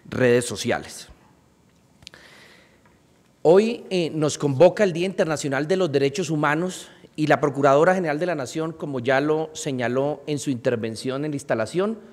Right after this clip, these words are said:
pues ha querido, y así hemos venido trabajando junto con usaid, junto con fupat, con el programa Somos Comunidad, para lanzar formalmente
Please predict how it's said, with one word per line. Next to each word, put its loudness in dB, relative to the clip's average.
pues 2
ha 2
querido, 2
y -2
así 0
hemos 0
venido -2
trabajando 2
junto -4
con -2
usaid, -2
junto 0
con 0
fupat, 2
con -4
el -6
programa -4
Somos -8
Comunidad, -2
para 2
lanzar 0
formalmente 0